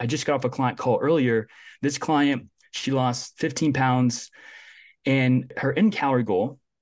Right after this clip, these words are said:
was twelve hundred. Through her metabolic reset phase, and now she's in intuitive eating, we, we, we were able to get to, get her to eating over twenty-one hundred calories, and she did not gain any body weight, which is incredible.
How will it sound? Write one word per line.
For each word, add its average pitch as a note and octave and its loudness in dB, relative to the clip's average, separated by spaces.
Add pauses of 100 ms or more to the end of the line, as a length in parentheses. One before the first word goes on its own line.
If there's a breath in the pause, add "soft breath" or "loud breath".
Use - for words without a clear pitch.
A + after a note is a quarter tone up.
(120)
was B2 0
twelve D3 0
hundred. A2+ -2 (1000)
Through F#3 4
her F#3 2
metabolic D#3 0
reset B2+ 0
phase, G2+ -4 (260)
and A#2+ 4
now C3 4
she's C3+ -2
in C3 4
intuitive A#2 0
eating, F#2 -4 (800)
we, D3+ 6
we, D3 6
we D3 4
were D3+ 6
able D3+ 4
to C3+ 2
get C3+ 0
to, C3 -2 (160)
get D3 0
her D3 2
to B2+ 2
eating C3+ 2
over B2 0
twenty-one D3+ 0
hundred B2+ -2
calories, D#3+ -2
and D3 -2
she C3+ -2
did B2 2
not C#3 0
gain B2 -2
any B2 0 (160)
body F#2 -2
weight, E2 -12 (240 loud breath)
which B2 6
is A2+ 4 (380)
incredible. - 4